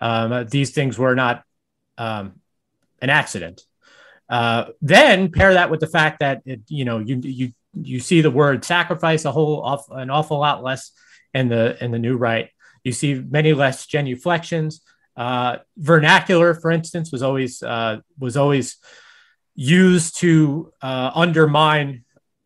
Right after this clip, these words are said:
um, undermine sound doctrine and sound dogma. Uh, that's the, that's the whole idea of it, because English, English, whatever your vernacular languages are, are living languages, can be changed. Words could be used equivocally, th-,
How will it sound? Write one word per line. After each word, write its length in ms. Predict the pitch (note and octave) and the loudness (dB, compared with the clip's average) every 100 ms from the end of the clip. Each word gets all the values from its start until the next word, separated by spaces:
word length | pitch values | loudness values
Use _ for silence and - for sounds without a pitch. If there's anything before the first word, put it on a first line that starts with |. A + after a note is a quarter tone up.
| _ _ - | _ _ -10
um, 360 | B2 A#2 G#2+ - | -6 -4 -4 0
undermine 640 | F3 E3+ C#3+ C#3 C3+ B2 - | 2 2 4 2 2 -2 -4
sound 480 | - C3 B2+ A#2 - | -2 -2 -2 -6 -4
doctrine 400 | B2+ A#2 - A#2+ | -2 -2 -6 -10
and 120 | G#2 | -6
sound 300 | B2 G#2 G2+ | -6 -4 -2
dogma. 540 | A2+ D#3+ A2+ A#2 E3 _ - | 0 0 0 -4 -6 _ -16
Uh, 300 | G#2 G#2 G#2+ | -8 -6 -6
that's 320 | B2 B2+ - | -4 -4 -6
the, 300 | - A#2 G#2+ - | -6 -6 -6 -6
that's 220 | B2 - | -6 -4
the 80 | A2+ | -4
whole 140 | B2+ | -4
idea 260 | G#2 A2+ F3 | -2 0 0
of 80 | |
it, 100 | C3+ | 0
because 400 | C3+ B2 A#2+ A2 - - - - - | -4 -6 -6 -8 -16 -20 -20 -20 -6
English, 560 | D3+ D#3 D3+ - - - | 0 4 4 2 -12 -6
English, 420 | D3 C#3+ D3 - | -2 0 0 0
whatever 180 | C#3+ C#3+ | 0 0
your 160 | C3+ C3 | 0 -2
vernacular 480 | D3 F#3 F#3 F3 | 0 2 2 2
languages 480 | D#3 D#3+ D3 A#2+ A2+ | 2 2 0 -6 -10
are, 140 | G#2+ G2+ - | -10 -14 -12
are 240 | A#2+ G#2+ - _ D3 | -8 -8 -12 _ -12
living 560 | B2 C3+ C3+ F#3 F3 | -10 -6 0 2 4
languages, 560 | B2+ A#2+ A2 A2+ A#2 - _ - - _ _ | 2 0 -2 -4 -6 -8 _ -20 -20 _ _
can 220 | - F#3+ | 0 2
be 120 | E3+ D3 | 2 0
changed. 500 | - D3 C#3+ B2 C3+ | 0 -2 -2 -6 -2
Words 220 | D3+ D3+ | 0 0
could 120 | D#3 | -4
be 80 | C3+ | -4
used 200 | B2+ A#2+ | -4 -6
equivocally, 440 | A#2 B2+ B2 A#2 | -8 -8 -6 -6
th-, 220 | G#2 B2 | -4 -8